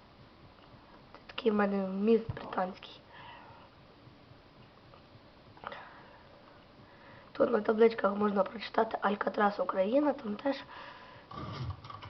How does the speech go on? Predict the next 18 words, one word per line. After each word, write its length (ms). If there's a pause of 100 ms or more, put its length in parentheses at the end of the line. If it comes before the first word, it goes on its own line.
(1400)
Стоп. 140 (800)
О. 80 (1600)
Такі 260 (100)
українські 500
прапори. 600 (1400)
Тут 240
я 80
так 200
не 160
знав, 180
що 140
написати, 400
написала 480
п'ятсот 380
сорок 340
вольт, 400 (340)
смерть 280
миттєва. 480